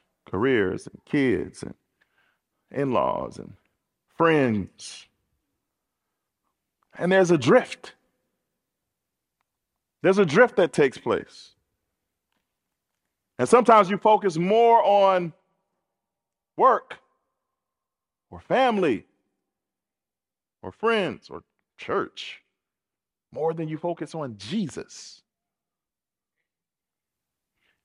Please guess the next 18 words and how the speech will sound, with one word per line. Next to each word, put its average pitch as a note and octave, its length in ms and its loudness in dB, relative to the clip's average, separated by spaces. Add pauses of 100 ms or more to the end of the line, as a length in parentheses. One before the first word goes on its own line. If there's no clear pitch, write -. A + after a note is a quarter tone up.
(360)
Put E4 240 4
him D#4 220 4
at D4 220 4
the A#3+ 80 0
center. C#4 580 -2 (1080)
You're E3 100 -8
gonna G3+ 160 -4
need A3+ 180 -4
him. F#2 160 -6 (3500)
You're F#3+ 120 2
gonna A#3 180 4
need A#3+ 240 2
him. D3+ 340 0 (1900)
If D#3 200 2
he's B3+ 280 4
at A#3 180 0
the F3+ 80 2
center, E3 600 0